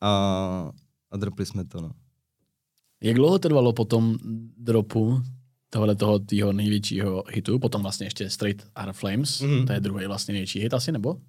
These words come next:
Speaker 2: Je?
Speaker 1: No,
Speaker 2: Druhý?
Speaker 1: asi jo, asi jo.
Speaker 2: Asi dvě nejznámější
Speaker 1: Mhm.
Speaker 2: písničky. <clears throat> Jak dlouho vlastně trvalo, než se to dostalo mezi jako širokou veřejnost? Jako nemělo to, že jo, hnedka milion views.
Speaker 1: Ne,
Speaker 2: To,
Speaker 1: ne,
Speaker 2: to byl
Speaker 1: ne.
Speaker 2: nějaký
Speaker 1: Jako třeba ten Rave in the Grave i ten S-, Straight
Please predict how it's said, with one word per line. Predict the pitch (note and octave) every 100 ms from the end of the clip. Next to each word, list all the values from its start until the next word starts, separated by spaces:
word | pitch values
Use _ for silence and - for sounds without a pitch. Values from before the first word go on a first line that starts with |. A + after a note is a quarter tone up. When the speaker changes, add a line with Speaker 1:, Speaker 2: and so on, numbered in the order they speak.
| _ G#2+
Speaker 2:
Je? | D#3 - - _ A2
Speaker 1:
No, | G#2
Speaker 2:
Druhý? | B2
Speaker 1:
asi | C#3+ C#3
jo, | G2+
asi | F#2+ -
jo. | E2 A#2+ - _
Speaker 2:
Asi | - A2
dvě | A2
nejznámější | A2 A2+ A2+ G#2+ - A#2+
Speaker 1:
Mhm. | C#3 B2 C3 -
Speaker 2:
písničky. | A2+ A2+ - A#2+ A#2+ - F#3
<clears throat> | B2+ B2+
Jak | B2+ B2
dlouho | C3 B2+ C#3+ D3 D3 - D3 C#3
vlastně | C3+ - D3+
trvalo, | D3 - C3 B2 C3+ D3 D3+ D3+ D3 -
než | C#3 C3 B2+
se | C3+
to | B2+
dostalo | C3+ B2+ - C3+
mezi | C3+ C3 C3+
jako | B2+ C3+
širokou | - C3 C3 A#2+
veřejnost? | A#2+ D3 B2 F#2+
Jako | G#2 A#2
nemělo | B2 D3+
to, | B2
že | G#2+
jo, | G2
hnedka | G2 - G2
milion | G2 G2 F#2+
views. | F#2 - - - _
Speaker 1:
Ne, | A#2 A#2+
Speaker 2:
To, | A#2
Speaker 1:
ne, | A2+
Speaker 2:
to |
byl | B2
Speaker 1:
ne. | A#2+
Speaker 2:
nějaký | B2+ B2
Speaker 1:
Jako | C3 D3+
třeba | B2+ D#3 D3
ten | D3+
Rave | D3 C3
in | C#3
the | C#3
Grave | C3+ C#3+ C#3+ B2+ - -
i | B2
ten | C3 C3
S-, | C3 B2+ B2+
Straight | - - A#2+